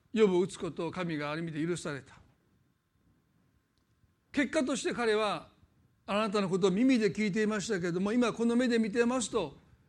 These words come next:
本当に神様との関係がさらに親しい関係になっていく。で、そのために、ある意味でサタンは神に用いられた。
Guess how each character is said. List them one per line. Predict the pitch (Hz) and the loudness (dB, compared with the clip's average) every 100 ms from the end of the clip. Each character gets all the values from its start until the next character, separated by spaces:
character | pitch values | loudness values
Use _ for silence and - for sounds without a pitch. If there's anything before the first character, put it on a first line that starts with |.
| _ _ _ _ _ | _ _ _ _ _
本 | 262 247 | -4 0
当 | |
に | 277 | 0
神 | 269 254 | 2 0
様 | 247 220 | 0 -2
と | 196 | -2
の | 202 | -2
関 | 202 208 185 | -4 -6 -4
係 | 190 | -4
が | 185 180 | -2 -4
さ | - 240 | -4 -2
ら | 302 | 2
に | 269 202 - - _ _ _ _ _ _ _ _ _ - - _ _ _ | 2 2 -6 -20 _ _ _ _ _ _ _ _ _ -20 -20 _ _ _
親 | - 269 | -4 0
し | 220 302 262 | 2 2 2
い | |
関 | 208 196 | -2 -4
係 | 202 202 | -2 -2
に | 202 - - - | -4 -10 -20 -10
な | 208 214 | -6 -6
っ | - | -4
て | 175 | -6
い | |
く。 | - 151 135 _ _ _ _ _ _ _ _ - | -6 -10 -12 _ _ _ _ _ _ _ _ -8
で、 | 247 | -2
そ | 220 262 | 0 4
の | |
た | 277 | 4
め | 247 | 6
に、 | 254 214 | 4 4
あ | 269 | 2
る | |
意 | 269 | 4
味 | 226 | 2
で | |
サ | 190 233 | -2 -4
タ | 196 | -4
ン | 170 | -4
は | 214 208 160 - _ _ _ _ _ _ _ | -4 -4 -6 -16 _ _ _ _ _ _ _
神 | - 208 185 | -4 -2 -2
に | |
用 | 175 | -4
い | 165 185 | -4 -4
ら | 160 | -2
れ | |
た。 | 135 | -4